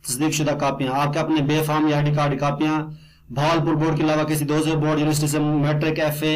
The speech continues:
एफ़एससी, बीए, बीएससी पास करने वाले तलबा असल एनओसी लफ करें, बसूरत दीगर र-, रजिस्ट्रेशन नहीं हो सकेगी। यानी कि वो कह रहे हैं कि अगर आपने भावलपुर board के अलावा किसी और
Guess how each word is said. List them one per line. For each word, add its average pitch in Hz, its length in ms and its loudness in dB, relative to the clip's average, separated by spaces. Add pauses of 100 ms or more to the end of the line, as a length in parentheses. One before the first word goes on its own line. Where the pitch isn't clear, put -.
एफ़एससी, 156 640 0
बीए, 151 380 2
बीएससी 147 540 0
पास 147 300 0
करने 151 160 0
वाले 151 140 0
तलबा 147 280 0 (560)
असल 170 280 0
एनओसी 156 380 0
लफ 151 240 0
करें, 151 220 0
बसूरत 151 340 0
दीगर 147 360 0 (480)
र-, 135 260 -8
रजिस्ट्रेशन 151 480 0
नहीं 151 200 2
हो 139 80 0
सकेगी। 123 440 -4
यानी 156 200 0
कि 165 120 0
वो 156 140 0
कह 156 120 0
रहे 156 200 0
हैं 160 120 -2
कि 156 100 -2 (600)
अगर 151 180 0
आपने 156 240 2
भावलपुर 151 380 0
board 151 220 0
के 156 60 -2
अलावा 151 240 0
किसी 156 200 -2
और 165 360 2